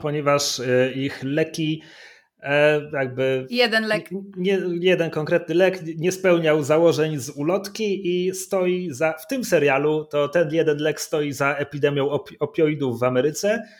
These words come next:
Speaker 1: e, którą w rzeczywistości rozpełtała w dużej mierze, e, firma farmace-, farmaceutyczna rodziny Sacklerów. I Megu mi mówi, że są tutaj zdania praktycznie jeden do jednego z, e, dużego książkowego reportażu o Sacklera, więc jakby jeśli chodzi o inspirację Mike'a Flanagana, to jeszcze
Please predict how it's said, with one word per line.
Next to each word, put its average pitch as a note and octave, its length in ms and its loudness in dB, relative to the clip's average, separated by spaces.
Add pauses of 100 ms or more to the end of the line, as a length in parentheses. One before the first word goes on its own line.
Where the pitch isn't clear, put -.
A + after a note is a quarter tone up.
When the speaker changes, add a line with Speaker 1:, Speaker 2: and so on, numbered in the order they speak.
(320)
Speaker 1:
e, C#3 380 0
którą C3 760 2
w A2+ 40 -10
rzeczywistości C#3+ 880 -2
rozpełtała C3 640 0
w A#2+ 60 -4
dużej B2+ 260 -2
mierze, A#2+ 600 2
e, A#2 40 0
firma A#2+ 240 -4
farmace-, B2 380 -4
farmaceutyczna C3 580 -2
rodziny C#3 280 -2
Sacklerów. G#3 420 0 (320)
I A#3+ 300 -4
Megu A3 340 2
mi G#3 120 0
mówi, G#3+ 460 -2
że F#3+ 400 4
są G3+ 240 0
tutaj G3 340 2
zdania F#3 320 2
praktycznie F3+ 420 -4
jeden F3 260 4
do E3 80 2
jednego E3 440 0
z, - 200 -6
e, C#3+ 160 0
dużego D3 380 -2
książkowego D3 520 0
reportażu D#3 560 2
o A#2+ 60 0
Sacklera, A2+ 480 -4
więc A2+ 180 -10
jakby A#2+ 200 -6
jeśli A#2 180 -10
chodzi C3 220 -2
o B2+ 40 0
inspirację C3 480 -4
Mike'a B2 280 -2
Flanagana, C3 500 2
to B2+ 100 0
jeszcze A#2+ 420 2